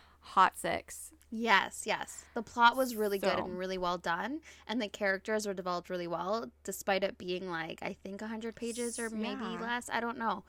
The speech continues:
Speaker 2: But
Speaker 1: No,
Speaker 2: it was
Speaker 1: like, a hundred, yeah.
Speaker 2: Yeah, it was done really well. What would you rate, um, both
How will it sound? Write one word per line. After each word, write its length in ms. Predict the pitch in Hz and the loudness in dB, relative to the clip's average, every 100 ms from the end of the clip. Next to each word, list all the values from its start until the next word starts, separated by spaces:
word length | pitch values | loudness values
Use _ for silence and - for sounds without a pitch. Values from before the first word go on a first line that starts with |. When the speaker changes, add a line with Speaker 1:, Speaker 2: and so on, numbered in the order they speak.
| - - - | -20 -20 -4
Speaker 2:
But 120 | 247 | 2
Speaker 1:
No, 80 | 233 | 4
Speaker 2:
it 60 | |
was 140 | 226 233 | 4 4
Speaker 1:
like, 140 | - 277 | 0 0
a 180 | 247 | -2
hundred, 360 | 214 190 180 180 | -2 -6 -6 -6
yeah. 220 | 185 175 202 - - - - | -6 -8 -12 -20 -20 -20 -4
Speaker 2:
Yeah, 200 | 233 196 | 4 4
it 120 | 220 | 4
was 160 | 247 233 | 0 2
done 240 | 226 220 | 2 4
really 240 | 208 190 180 | 2 -2 0
well. 260 | - - - _ - | -2 -4 -12 _ -8
What 160 | 240 | -4
would 120 | 247 254 | -2 -2
you 100 | 277 | 0
rate, 360 | 233 220 - - | 2 2 2 4
um, 360 | 208 196 190 | 4 4 0
both 520 | 180 190 185 - - | -2 -2 -2 -8 -20